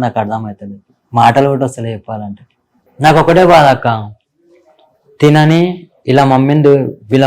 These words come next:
మమ్మీకి తినని దూరం చేసిన, అదొకటే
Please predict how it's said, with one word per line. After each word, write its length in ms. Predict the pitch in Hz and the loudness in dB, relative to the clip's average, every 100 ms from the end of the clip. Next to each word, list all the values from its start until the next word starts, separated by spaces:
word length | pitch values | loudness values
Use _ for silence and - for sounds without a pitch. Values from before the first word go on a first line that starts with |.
| 131 | 0
మమ్మీకి 440 | 127 135 139 165 185 196 185 - | 0 -2 -2 -2 -2 -4 -8 -4
తినని 320 | 131 117 110 110 | -2 -2 -4 -2
దూరం 220 | 131 147 143 | 0 0 0
చేసిన, 380 | 123 135 110 113 - _ _ _ _ _ | -2 -4 -8 -10 -16 _ _ _ _ _
అదొకటే 380 | 117 117 127 131 | -4 -2 -2 -2